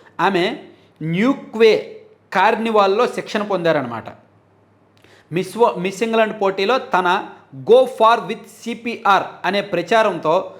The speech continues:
శిక్షణను పాఠశాలల్లో తప్పనిసరి చేయాలి, సిపిఆర్ శిక్షణను పాఠశాలల్లో తప్పనిసరి చేయాలి అనే నినాదం, అనే భావజాలంతో ఆమె దీనిలోకి వచ్చారు. So మొత్తానికైతే ఈ వివాదాన్ని ఎలా ముగిస్తారు అనేది కొంచెం,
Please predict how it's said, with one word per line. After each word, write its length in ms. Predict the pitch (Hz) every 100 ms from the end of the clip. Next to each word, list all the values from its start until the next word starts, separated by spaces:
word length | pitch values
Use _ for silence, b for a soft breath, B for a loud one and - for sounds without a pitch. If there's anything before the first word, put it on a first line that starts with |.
| B -
శిక్షణను 640 | - 196 - 247 208 - -
పాఠశాలల్లో 720 | 190 - 214 226 220 214 214
తప్పనిసరి 680 | - 170 226 214 208 -
చేయాలి, 260 | 180 175 165
సిపిఆర్ 500 | - 240 240 226 208
శిక్షణను 400 | 208 196 208 220
పాఠశాలల్లో 600 | 208 196 196 202 202 196
తప్పనిసరి 580 | 196 175 202 202 190 175 180
చేయాలి 360 | 175 170 180 165
అనే 180 | 165
నినాదం, 500 | 156 156 170 185 208 B B B
అనే 160 | 147 170
భావజాలంతో 600 | 139 147 143 139 139 -
ఆమె 200 | 185 151
దీనిలోకి 340 | 147 139 151
వచ్చారు. 460 | 127 - 117 - _ _ _ b b b b _
So 80 | 165
మొత్తానికైతే 720 | 156 160 196 180 170 220 151 147 -
ఈ 580 | 143 139 139 139 135 127
వివాదాన్ని 640 | 147 180 175 175 175 196 -
ఎలా 180 | 135 156
ముగిస్తారు 600 | 156 139 - 147 143 - b b b _
అనేది 360 | 143 151 139 - 202
కొంచెం, 340 | 220 220